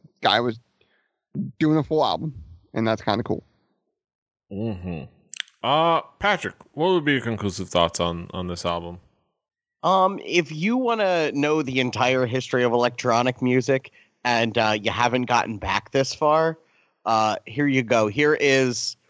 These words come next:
Speaker 3: here is some really, really, really early use of synthesizers that, you know, predates pretty much everything. Uh, and it's, it's interesting.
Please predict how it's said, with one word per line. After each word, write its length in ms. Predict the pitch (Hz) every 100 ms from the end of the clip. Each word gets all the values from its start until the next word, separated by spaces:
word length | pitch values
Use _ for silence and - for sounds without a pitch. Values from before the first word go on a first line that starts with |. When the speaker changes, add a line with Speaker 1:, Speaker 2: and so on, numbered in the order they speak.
| - _ _ -
Speaker 3:
here 240 | 165 165
is 260 | 160 151 -
some 380 | - 127 110
really, 400 | 117 131 127 123
really, 460 | 117 104 120 113 110
really 540 | 104 107 110 104 101
early 340 | 82 107 101 98
use 280 | 95 92 -
of 60 |
synthesizers 1040 | 90 90 92 95 - 98 87 - 90 92 -
that, 280 | 98 90 90 -
you 120 | 92
know, 300 | - - 92 _ _ _ _ _ -
predates 960 | - 139 127 117 117 104 - - - - _
pretty 540 | - 262 240 233 214 185
much 260 | 165 156
everything. 720 | 139 110 101 - 107 - 101 - -
Uh, 300 | 95 92 95 - _ _ _ _ _ _ _ _ _ _ _ -
and 420 | 139 139 139 135 -
it's, 280 | 233 - -
it's 160 | 233
interesting. 580 | 262 233 180 131 117 98